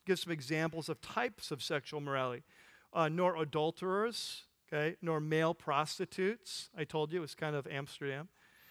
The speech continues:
Uh, "nor homosexual offenders." So the Bible's very clear. Homosexuality would fall under that. And so there's a movement on sometimes, "Oh, as,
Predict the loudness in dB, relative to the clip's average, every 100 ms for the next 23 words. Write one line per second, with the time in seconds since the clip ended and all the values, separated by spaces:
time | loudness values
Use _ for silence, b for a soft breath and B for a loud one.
0 | B B 4 6 4 2 4 8 6 6
1 | 4 4 2 0 0 0 -2 2 4 4
2 | 0 -2 -6 -8 -2 0 2 4 2 0
3 | 0 0 0 -4 0 2 2 0 -4 -6
4 | -6 -4 -4 -6 0 4 4 2 -2 -6
5 | b b -8 -8 2 4 4 2 0 -2
6 | 0 0 0 -6 -2 0 2 b b -6
7 | -4 -2 2 4 4 4 0 2 2 0
8 | -2 -4 -4 -2 0 0 -2 0 2 2
9 | 0 -4